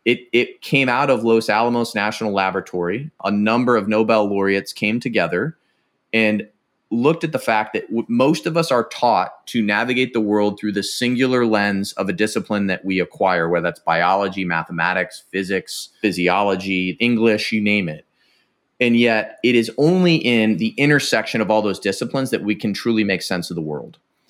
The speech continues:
But at a very basic level, how do we, in a multidisciplinary way, build models of the world that are more predictive or accurate than the average model that comes out of a singular discipline?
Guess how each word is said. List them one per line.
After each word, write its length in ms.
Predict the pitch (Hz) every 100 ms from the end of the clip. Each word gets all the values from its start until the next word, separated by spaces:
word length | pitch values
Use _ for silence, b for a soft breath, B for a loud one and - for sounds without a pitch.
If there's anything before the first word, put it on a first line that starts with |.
| _ _
But 120 | 120 113
at 100 | 120
a 60 |
very 240 | 117 131 120
basic 440 | 123 160 139 -
level, 520 | 110 98 98 98 - b b b
how 220 | 117 127
do 80 | 151
we, 100 | 147
in 80 | 120
a 40 |
multidisciplinary 840 | 110 113 120 113 - 117 107 101
way, 540 | 95 104 98 92 90 - _ _ -
build 360 | 98 127 127 107
models 400 | 107 110 110 107
of 140 | 92
the 80 | 90
world 480 | 85 92 104 120 117
that 120 | 107
are 140 | 98 95
more 200 | 104 107
predictive 600 | - 90 113 117 113 98
or 140 | 95 87
accurate 580 | 90 - 135 143 151 _ -
than 480 | 101 98 98 95 - _
the 260 | 95 101 -
average 500 | 104 107 104 98 92
model 360 | 101 95 98 90
that 160 | 92
comes 240 | - 95 92
out 160 | 90
of 80 | 90
a 60 | 87
singular 440 | - 95 90 85
discipline? 580 | 78 78 - - 78